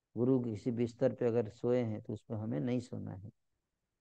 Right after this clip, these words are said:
गुरु ने अगर कोई कपड़ा यूज़ किया है तो उसको हमें नहीं पहनना है। तो इसको कहते हैं, उनके द्वारा इस्तेमाल की गई वस्तुओं को हमें प्रणाम करना चाहिए, वो हमारे लिए पूजा के योग्य है,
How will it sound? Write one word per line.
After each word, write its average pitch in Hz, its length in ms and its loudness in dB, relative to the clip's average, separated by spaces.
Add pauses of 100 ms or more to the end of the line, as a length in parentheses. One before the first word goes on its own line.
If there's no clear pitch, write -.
(320)
गुरु 123 220 2
ने 123 100 4
अगर 120 180 2
कोई 117 180 -2
कपड़ा 120 540 -2
यूज़ 117 260 0
किया 110 220 -4
है 101 60 -4
तो 98 140 -10
उसको 107 160 -10
हमें 110 220 -4
नहीं - 720 -8
पहनना 101 420 -6
है। 107 200 -12
तो - 520 -12
इसको 113 260 -2
कहते 110 200 -6
हैं, 165 140 -6 (380)
उनके 117 220 0
द्वारा 120 280 2
इस्तेमाल 131 760 0
की 127 160 0
गई 113 180 -2
वस्तुओं 107 460 -6
को 131 240 -4 (580)
हमें 113 260 -4 (680)
प्रणाम 110 320 0
करना 104 300 -4
चाहिए, 101 240 -8
वो 101 60 -6
हमारे 107 320 -4
लिए 120 160 0
पूजा 117 320 2
के 110 120 -2
योग्य 98 340 -6
है, 92 80 -10